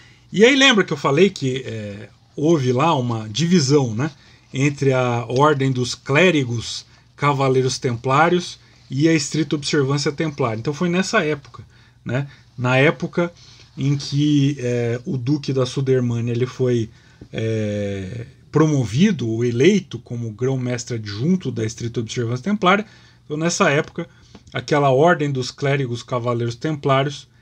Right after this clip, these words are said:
se retirou da Estrita Observância Templária. E s-, menos de dois anos depois, né, eh, em mil setecentos e oitenta,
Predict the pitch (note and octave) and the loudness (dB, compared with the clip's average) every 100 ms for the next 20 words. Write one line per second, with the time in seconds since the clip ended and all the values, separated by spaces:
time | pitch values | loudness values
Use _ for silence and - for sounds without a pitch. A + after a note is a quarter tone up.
0 | _ _ _ _ - - C3+ C#3 F3+ - | _ _ _ _ -8 -4 0 2 0 0
1 | C3 B2 C3 _ - _ _ _ _ _ | 0 0 -2 _ -20 _ _ _ _ _
2 | _ B2 A#2+ C3 C#3 - A2+ C3 A#2 - | _ -10 0 2 2 -2 -6 -6 -8 -4
3 | B2+ G#2 A2 - A#2 _ _ _ - D3+ | -4 -4 -8 -10 -18 _ _ _ -2 0
4 | B2 F#2 - - - - - - A3 D#4+ | 0 -6 -14 -20 -20 -20 -20 -6 4 4
5 | D#4+ _ _ - - - _ - D#3+ B3 | 2 _ _ -16 -14 -14 _ -6 2 4
6 | F4 C#4+ F3 D3 E3 G#3 A#2+ C3 B2+ B2+ | 4 2 0 4 6 6 4 -2 -4 -2
7 | G3 - D#3 A#3 C#3 C#3 A3 G3 _ B2+ | -2 -2 -2 0 0 -4 -6 -8 _ -6
8 | B2+ B2 A#2+ C3 G#3+ - F3+ - C#3+ E3 | -4 -4 -2 -2 -2 -2 -2 -2 0 0
9 | A3 - G#3 A3 | 0 -2 -2 -4